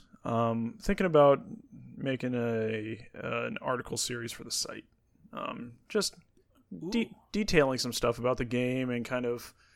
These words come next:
Speaker 1: um, debunking some misconceptions about it and kind of, um, its gameplay loop compared to Overwatch and all that kind of stuff. Um, I'm really enjoying it. Uh, one cool thing is that,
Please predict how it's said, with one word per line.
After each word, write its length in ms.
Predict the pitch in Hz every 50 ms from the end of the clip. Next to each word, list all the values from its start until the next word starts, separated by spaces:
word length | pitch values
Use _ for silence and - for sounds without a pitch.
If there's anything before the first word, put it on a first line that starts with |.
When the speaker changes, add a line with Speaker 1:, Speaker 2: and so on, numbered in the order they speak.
| _ _ _ _ _ - -
Speaker 1:
um, 400 | 226 233 233 220 226 120 117 113
debunking 560 | 107 123 117 117 135 127 120 - 123 127 123 -
some 140 | - 120
misconceptions 720 | 117 117 - - 117 110 107 113 117 - - - 113 110 110
about 340 | 107 110 110 110 110 107 110
it 240 | 110 110 110 110
and 120 | 110 107 107
kind 220 | - 113 113 113
of, 400 | 113 110 110 - - - - - - - - - - - - - - -
um, 160 | - 117 117
its 140 | 117 - -
gameplay 440 | - 113 110 107 - 110 110 110 110
loop 200 | 110 110 107 -
compared 260 | 113 104 110 110 110
to 60 | 110
Overwatch 600 | 110 110 110 110 110 110 113 113 113 113 - -
and 80 | - -
all 120 | 107 -
that 140 | - - -
kind 120 | - - -
of 60 | -
stuff. 540 | - - - - - - - - - - - - - -
Um, 420 | - 120 - - - 123 123 120 - - _ - -
I'm 160 | - 165 202
really 160 | 214 208 190
enjoying 360 | 160 131 135 135 135 135 139
it. 160 | 139 143 - - - - _ - _ _ _ _ -
Uh, 240 | - 131 135 131
one 240 | 131 127 139 185 233
cool 220 | 233 - 165 139 127
thing 320 | - 131 127 127 123 123
is 160 | - 117 -
that, 360 | 127 123 117 117 120 - -